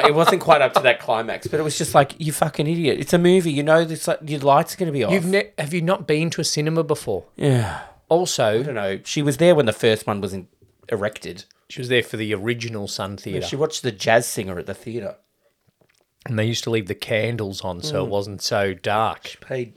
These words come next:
Speaker 1: five pence for a movie.
Speaker 2: Two and six.
Speaker 1: Yeah.
Speaker 2: That's Mum's joke. Whenever something cost something in the old days, it was two and six.
Speaker 1: I don't even know what that means.
Speaker 2: Me neither, actually. I was gonna say, but I don't think it does. <laughs> Two shillings and sixpence.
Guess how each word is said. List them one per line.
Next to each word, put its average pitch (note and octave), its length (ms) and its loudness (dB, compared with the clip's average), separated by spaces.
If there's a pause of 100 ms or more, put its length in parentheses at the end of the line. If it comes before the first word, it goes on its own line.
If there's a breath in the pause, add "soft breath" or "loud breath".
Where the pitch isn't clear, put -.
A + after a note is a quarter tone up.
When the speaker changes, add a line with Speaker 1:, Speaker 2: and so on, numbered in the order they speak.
(140)
Speaker 1:
five B2+ 480 2
pence A#2 380 -2
for A2+ 260 2
a G#2 140 2
movie. A2 400 -6
Speaker 2:
Two B2+ 220 -2
and G#2 120 -6
six. - 400 -4 (120)
Speaker 1:
Yeah. C#3 180 2
Speaker 2:
That's - 220 -2
Mum's C3 340 2
joke. G#2+ 240 -4
Whenever A2+ 240 -4
something G#2+ 460 -6
cost - 340 -6
something A2 260 -10
in G#2 100 -6
the G2+ 100 -2
old G2 180 0
days, G2 200 -2
it - 60 -12
was G#2 120 -12
two - 200 -10
and G2+ 100 -8
six. - 500 -8
Speaker 1:
I C3+ 40 -10
don't A#2 140 -8
even G2 140 -8
know G#2 100 -6
what G2 60 -4
that F#2 140 -6
means. G#2 440 -12 (880 soft breath)
Speaker 2:
Me A2+ 160 -2
neither, G2 240 -2
actually. F#2 220 -8
I G#2 40 -2
was G#2+ 100 -6
gonna A2 140 -6
say, G2 280 -4
but F#2 100 -6
I G2+ 60 -2
don't A2 180 -2
think G#2 140 -8
it G2 80 -16
does. G2 220 -2 (140 loud breath)
<laughs> - 160 -2
Two D#3+ 320 6
shillings D3+ 540 0
and C3+ 140 -4
sixpence. - 720 -6